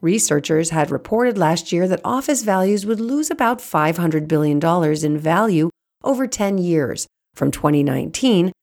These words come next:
to twenty twenty-nine. Now those academic researchers from New York University and Columbia University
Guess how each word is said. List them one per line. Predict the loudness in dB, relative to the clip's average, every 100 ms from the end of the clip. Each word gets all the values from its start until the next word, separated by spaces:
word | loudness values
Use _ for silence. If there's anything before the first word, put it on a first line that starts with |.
| _
to | -4
twenty | -2 0 -2
twenty-nine. | -2 -2 0 0 0 -2 -6 -14 _ _ _ -6
Now | 0 2 2
those | 2 2
academic | 0 0 2 2 2
researchers | 0 0 0 -2 -2 -2
from | 0 2
New | 2
York | 2 2 0 0
University | -2 2 0 0 0 -2 -2
and | -4 -4
Columbia | -2 -2 2 2 2
University | 2 0 0 -2 -2 -2 -2